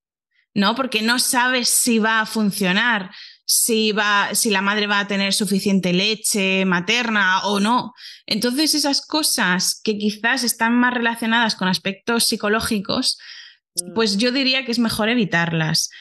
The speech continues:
Speaker 1: Y solo diría que se pueden hacer cuando hay mucha, mucha confianza. Y el caso de la epidural,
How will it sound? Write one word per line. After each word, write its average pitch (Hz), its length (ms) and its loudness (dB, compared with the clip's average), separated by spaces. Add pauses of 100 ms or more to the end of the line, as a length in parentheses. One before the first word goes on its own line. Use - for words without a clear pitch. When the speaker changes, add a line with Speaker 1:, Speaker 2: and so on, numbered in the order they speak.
(400)
Speaker 1:
Y 285 160 0
solo 262 920 0 (360)
diría 214 800 2
que 196 80 -2
se 185 140 0
pueden 196 320 0
hacer 202 340 0
cuando 190 300 2
hay 196 80 2
mucha, 214 640 2
mucha 190 300 0
confianza. 165 680 0
Y 175 80 2
el 190 100 -4
caso 220 320 0
de 226 120 2
la 214 120 2
epidural, 208 680 0